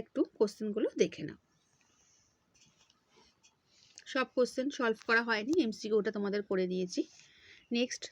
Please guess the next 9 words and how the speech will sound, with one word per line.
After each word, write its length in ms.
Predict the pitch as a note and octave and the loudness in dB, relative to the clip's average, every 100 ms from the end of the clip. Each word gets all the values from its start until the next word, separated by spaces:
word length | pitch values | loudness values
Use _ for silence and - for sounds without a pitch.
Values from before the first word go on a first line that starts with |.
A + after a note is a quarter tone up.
| - | -4
তোমাদের 300 | G#3 G3 B3 A3+ | -2 0 0 0
এসিকিউগুলো 520 | G3 G#3+ G3 F#3+ G3 A3+ | -4 -4 -2 0 0 0
আমি 100 | A#3 A#3+ | -2 -4
তোমাদের 300 | G3 F#3 G#3 - - | -2 -2 -2 -6 -4
সলভ 220 | B3 G3 - | 0 0 0
করে 140 | F3 D#3+ E3 | 0 0 -2
দিচ্ছি, 320 | D3+ - F3 F3+ _ _ _ _ _ _ _ _ _ _ _ _ _ _ _ _ _ _ _ _ _ _ | -10 -12 -12 -14 _ _ _ _ _ _ _ _ _ _ _ _ _ _ _ _ _ _ _ _ _ _
তোমরা 220 | A#3 G3+ G3+ | -8 -4 -4
একটু 140 | F#3+ | -6